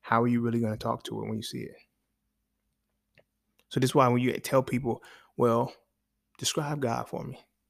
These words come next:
It's just a feeling. "I don't know. I just know he's there." How you know it's a he? Like, that's what get me. Like, I be, I'm telling you, I be mind blown when women say, <laughs> when women call God, God a he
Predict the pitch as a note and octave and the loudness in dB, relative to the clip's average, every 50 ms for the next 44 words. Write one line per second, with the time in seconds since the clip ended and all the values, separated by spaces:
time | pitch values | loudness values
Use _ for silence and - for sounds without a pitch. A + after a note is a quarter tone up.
0 | _ _ _ _ _ _ - - C3+ B2 - - - - A#2+ B2 B2 A#2 A#2 - | _ _ _ _ _ _ -2 0 0 0 0 -4 -8 -6 -4 -4 -4 -6 -8 -10
1 | - - _ _ _ _ _ _ _ _ _ _ _ _ _ _ _ _ _ _ | -14 -20 _ _ _ _ _ _ _ _ _ _ _ _ _ _ _ _ _ _
2 | _ _ _ _ _ _ _ _ - - B2+ B2 A#2+ A#2 A#2 A#2+ A#2 A#2 A#2 A2+ | _ _ _ _ _ _ _ _ -10 -4 -2 0 2 2 4 4 4 2 2 0
3 | G2+ G#2 A2 G#2+ G#2+ G2 G2+ A#2+ G#2 G2+ F#2+ - - - _ _ _ _ _ _ | 0 2 2 2 2 0 2 0 0 0 -2 -8 -12 -18 _ _ _ _ _ _
4 | _ _ _ _ _ _ _ _ _ _ _ _ - - - D3 C#3 C3 B2+ A#2+ | _ _ _ _ _ _ _ _ _ _ _ _ -6 -4 -2 0 2 0 0 0
5 | - A#2 A2 A#2+ A#2+ A2 - - _ _ _ _ _ _ - B2 A#2+ C#3 D#3 D3+ | -2 -4 -4 -4 -4 -6 -8 -12 _ _ _ _ _ _ 0 6 8 8 6 6
6 | D#3 C3+ B2+ C#3+ - C#3 D3 C3+ B2 G#2+ - - A#2+ C3+ B2 B2 A#2 A2+ B2 - | 4 4 4 4 6 6 6 6 6 6 6 6 4 4 6 4 0 0 -2 -6
7 | - - - B2 G2 G#2 G#2 - - - - C3+ C3 A#2+ A2 G#2+ G#2 G#2+ A2+ A2+ | -12 -12 -10 -8 -6 -8 -8 -8 -6 -2 2 4 4 4 4 4 2 2 2 2
8 | A2 A2+ A#2 A#2+ B2+ B2 A2+ A2 G#2+ G#2+ G#2 G2+ G2+ A2 A2 A2 G#2 G#2 - _ | 4 4 4 4 4 4 4 4 2 2 2 0 0 0 0 0 0 0 -4 _
9 | _ _ _ _ _ _ - - - A2+ A2 A2 A2+ - - _ _ _ _ - | _ _ _ _ _ _ -10 -2 0 0 0 0 -2 -6 -10 _ _ _ _ -20
10 | - - - A#2+ - _ _ _ _ _ _ _ _ _ _ - - A#2 A#2 A#2+ | -10 -6 -6 -6 -6 _ _ _ _ _ _ _ _ _ _ -2 2 4 4 6
11 | C3+ C#3+ C#3 B2+ A2+ - G#2 G#2 G2+ G2+ G2 - - - - A2 G#2 G2+ G#2 G2 | 4 4 4 4 4 4 2 2 2 0 -2 -4 -4 -6 -4 0 0 0 0 -2
12 | F#2+ - - A2 G2+ - - | -6 -6 -6 -6 -6 -8 -12